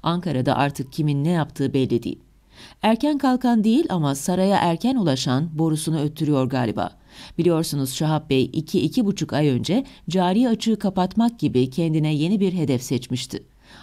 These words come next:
Aklı başında birçok siyasetçi, birçok iktisatçı, "Yapma etme, Merkez Bankası'nın birinci görevi fiyat istikrarını sağlamaktır. Bunun adı da enflasyonla mücadele." dese de dinletemediler. Şahap Bey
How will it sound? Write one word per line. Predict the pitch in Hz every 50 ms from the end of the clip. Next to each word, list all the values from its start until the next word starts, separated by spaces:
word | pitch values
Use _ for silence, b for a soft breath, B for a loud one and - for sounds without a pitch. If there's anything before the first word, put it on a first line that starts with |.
| B B
Aklı | 151 160 156 190 180 165
başında | 170 165 - 165 156 156 151 139
birçok | 202 247 247 - - 160 131 -
siyasetçi, | - - 143 127 117 120 - 127 123 127 - - 247 294 B B B B B -
birçok | 233 269 269 269 - 226 196 - -
iktisatçı, | - 147 - 147 135 - 139 127 123 127 - - 180 185 185 B B B B
"Yapma | 190 202 202 208 - 175 156 -
etme, | 85 156 160 - - 175 - - - - -
Merkez | 143 147 156 156 - 185 180 151
Bankası'nın | 165 151 143 131 - 151 151 - 147 151 147 143 123
birinci | 147 143 151 151 147 185 190 139
görevi | 156 143 135 131 120 143 233 277 269 -
fiyat | - - 165 170 180 185
istikrarını | 170 160 156 - 156 151 - 160 160 160 156 156 156 151
sağlamaktır. | - - 143 139 135 135 131 127 127 127 - 113 - - b b b b b b
Bunun | 156 175 180 220 240
adı | 226 175 165 180 196 151
da | 131 127 156 B B B B B -
enflasyonla | 165 170 156 180 170 170 165 - - 214 214 196 185 175
mücadele." | 170 156 - 170 151 151 147 160 160 170 165 156
dese | 151 147 - 175 147 -
de | 131 143 151 -
dinletemediler. | 151 127 131 131 127 156 131 123 120 107 - 113 - - - - - _ B B B B B B B B
Şahap | - - 226 254 294 294 - -
Bey | 127 127 - -